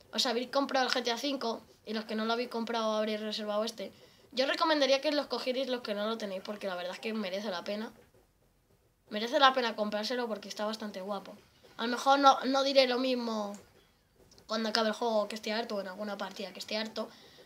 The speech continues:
Pero vamos, que, que, eh, eh, en general ahora mismo va todo, todo bien. Mírale, tío. Joder. <clears throat> Hay otro modo de juego que es tipo punto caliente,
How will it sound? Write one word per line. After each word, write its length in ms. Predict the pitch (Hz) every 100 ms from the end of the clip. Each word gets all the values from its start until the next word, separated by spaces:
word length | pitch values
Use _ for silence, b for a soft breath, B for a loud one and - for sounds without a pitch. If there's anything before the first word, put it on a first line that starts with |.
| B B -
Pero 160 | 226
vamos, 280 | 247 254 196
que, 300 | 208 175 160 - - _ -
que, 80 | 202
eh, 140 | 190
eh, 440 | - 151 - - -
en 100 | 240
general 500 | 220 240 226 240 311 381
ahora 160 | 233 226
mismo 680 | 240 262 285 262 208 190 - - _ _ _ _ _ -
va 220 | 208 196
todo, 640 | 202 190 185 180 175 165 - - _ _ _ _ _ _ _ _ _ _ _
todo 160 | 202 190
bien. 240 | 170 165 - - -
Mírale, 320 | 220 214 214
tío. 260 | 214 214 160 - _ _ -
Joder. 580 | - 254 220 208 214 170 - _ _ _ _ _ _ - _
<clears throat> 960 | - - - - - - - - - -
Hay 120 | 240
otro 180 | 262 311
modo 140 | 285
de 80 | 262
juego 280 | 262 277 247
que 80 | 233
es 100 | 233
tipo 260 | 262 240
punto 260 | 226 233 214
caliente, 520 | 202 214 247 202 208